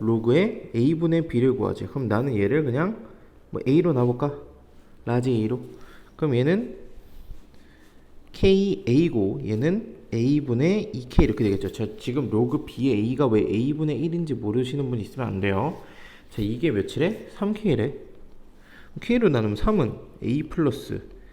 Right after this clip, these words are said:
A분의 이네. 물론 자, 여기서 되는 게 여러 개가 있을 수가 있죠. 이거는 자, 지금 보시면은 로그 A의 B는 얘네 둘이 다르기 때문에 일은 되면 안 돼. 일 넣으면 딱 되긴 하잖아. 일은 안 되겠지. 그럼 A 한번 곱해, 그럼.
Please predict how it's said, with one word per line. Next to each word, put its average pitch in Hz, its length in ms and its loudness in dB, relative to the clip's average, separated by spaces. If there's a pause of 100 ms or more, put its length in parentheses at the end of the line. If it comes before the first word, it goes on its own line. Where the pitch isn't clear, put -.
(540)
A분의 143 400 2
이네. 117 540 -2 (1300)
물론 131 1000 4 (100)
자, 98 160 0
여기서 123 340 0
되는 123 240 -2
게 104 80 0
여러 104 240 0
개가 123 200 -2
있을 104 280 -4
수가 - 260 -8
있죠. - 420 -8
이거는 151 460 0 (420)
자, - 260 -2 (360)
지금 180 200 0
보시면은 156 600 2
로그 143 320 4
A의 139 400 2
B는 131 440 2
얘네 131 200 6
둘이 139 200 4
다르기 135 420 2
때문에 120 440 2
일은 214 400 2
되면 104 260 2
안 95 60 0
돼. 113 60 2
일 220 220 2
넣으면 226 180 4
딱 - 160 0
되긴 117 260 2
하잖아. 131 420 -2 (560)
일은 196 300 4
안 101 180 0
되겠지. 110 420 2
그럼 143 200 -2
A 139 220 4
한번 170 220 2
곱해, 117 320 -6
그럼. 104 200 -6